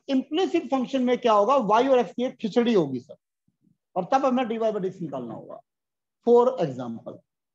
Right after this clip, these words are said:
मैंने कहा हमें given है sir question में X q square upon ए q square,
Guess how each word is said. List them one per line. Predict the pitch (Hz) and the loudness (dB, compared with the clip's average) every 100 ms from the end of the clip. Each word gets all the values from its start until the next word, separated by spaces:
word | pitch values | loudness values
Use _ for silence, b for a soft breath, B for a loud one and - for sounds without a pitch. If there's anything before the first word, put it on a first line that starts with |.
| _ _ _ - | _ _ _ -4
मैंने | 156 220 269 294 | 0 2 0 0
कहा | - - 240 | 0 2 0
हमें | 202 226 185 | -2 -2 -4
given | 214 214 196 | -4 -4 -4
है | 180 | -2
sir | 185 214 | -2 -4
question | - 175 160 202 | -8 -10 -8 -6
में | 175 151 - - _ _ _ _ _ _ _ _ | -4 -6 -8 -18 _ _ _ _ _ _ _ _
X | 185 185 - | -2 -2 -2
q | 240 | -2
square | 220 226 214 - | -2 2 2 2
upon | 175 196 196 - | -4 -4 -6 -4
ए | 180 | -6
q | 180 214 185 | -4 -6 -6
square, | - 190 | -2 -2